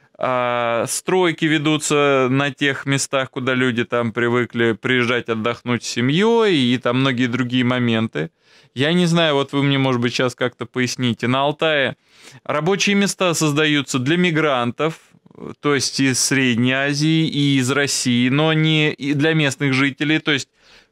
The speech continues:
стягивают людей из других регионов, местных обучать, э, готовить, чтобы они работали, деньги зарабатывали, никто не собирается. М, значит, когда местные чем-то недовольны, их объяв-, обвиняют там в экстремизме, терроризме, затыкают рот по-всякому.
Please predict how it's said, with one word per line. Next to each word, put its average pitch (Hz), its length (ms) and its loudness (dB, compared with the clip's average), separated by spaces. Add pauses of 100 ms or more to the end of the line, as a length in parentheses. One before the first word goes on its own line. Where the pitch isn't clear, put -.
(160)
стягивают 156 720 0
людей 151 280 0
из 143 80 -2
других 151 340 0
регионов, 170 560 0
местных 175 420 -2
обучать, 147 540 -2
э, 123 220 0
готовить, 139 580 -2
чтобы 139 220 0
они 139 160 0
работали, 131 440 0
деньги 131 260 2
зарабатывали, 123 580 0
никто 139 300 -2
не 127 120 0
собирается. 123 800 -2 (1000)
М, 110 680 0
значит, 139 480 -2
когда 165 300 0
местные 165 420 0
чем-то 156 320 0
недовольны, 147 560 2
их 131 160 -2
объяв-, 127 340 0
обвиняют 135 600 0
там 117 140 -2
в 123 60 0
экстремизме, 156 680 0
терроризме, 135 680 0
затыкают 131 640 -4
рот 160 200 0
по-всякому. 113 760 -6